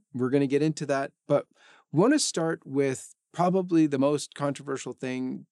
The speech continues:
people that, you know, know about him, know about the Third Fatima Secret and all the controversy there.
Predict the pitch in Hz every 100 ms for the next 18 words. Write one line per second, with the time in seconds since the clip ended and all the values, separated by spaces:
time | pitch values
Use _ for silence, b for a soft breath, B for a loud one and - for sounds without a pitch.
0 | _ 151 143 139 123 120 _ _ _ _
1 | _ _ _ - 143 123 117 113 135 143
2 | 143 131 127 123 117 113 123 127 127 104
3 | 127 123 127 120 120 - 135 - 120 113
4 | 110 120 135 139 127 131 123 113 120 -
5 | 120 120